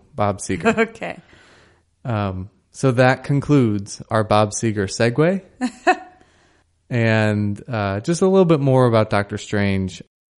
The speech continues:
Speaker 1: There, I have two more things I wanna talk about. Number one, the, when they're in the mirror dimension and all of the, the things are moving around, like,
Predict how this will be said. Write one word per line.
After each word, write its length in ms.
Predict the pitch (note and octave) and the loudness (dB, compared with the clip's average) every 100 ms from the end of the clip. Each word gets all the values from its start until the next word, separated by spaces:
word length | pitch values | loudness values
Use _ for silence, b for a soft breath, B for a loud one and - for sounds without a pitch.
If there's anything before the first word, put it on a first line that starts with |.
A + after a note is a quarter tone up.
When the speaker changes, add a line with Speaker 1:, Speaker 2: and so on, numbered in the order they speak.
| _ | _
Speaker 1:
There, 300 | - C#3+ C#3 | 2 4 6
I 40 | C3+ | 4
have 140 | B2+ | 2
two 200 | - F#3+ | 4 6
more 160 | F3+ C#3+ | 8 6
things 260 | B2+ A2 | 4 4
I 40 | G2+ | 4
wanna 260 | G2+ A#2 | 4 4
talk 240 | G2 - - | 2 -2 -2
about. 240 | - - | -2 4
Number 260 | D3 F3+ E3+ | 6 6 6
one, 540 | C3 B2 A#2+ A#2+ A#2 B B B B - | 6 6 6 6 2 B B B B -2
the, 720 | B2 B2 A#2+ A#2+ A#2 A2+ - - _ _ | 4 6 6 8 6 6 2 -6 _ _
when 180 | D3 C#3 | 4 6
they're 160 | C3 C3 | 6 6
in 120 | D3+ | 6
the 80 | C#3+ | 6
mirror 280 | A#2+ B2+ | 6 6
dimension 680 | C3 B2+ C3 B2+ C#3 C3+ C3+ | 6 6 4 4 4 6 4
and 580 | - A#2 A2+ A2 A2 - - | 4 4 6 6 4 0 -2
all 180 | A2+ A2 | 4 4
of 180 | A#2+ A#2+ | 4 2
the, 400 | A#2+ A#2+ A2+ A#2 - _ | 4 4 2 -4 -16 _
the 100 | A#2+ | -8
things 340 | - B2 B2 | 0 4 6
are 60 | A#2+ | 6
moving 340 | A#2+ B2 B2+ | 6 6 4
around, 600 | B2 B2 B2 B2+ B2+ B2+ - - | 4 4 4 6 4 2 -2 -6
like, 320 | B2 G#2 - | 0 0 -2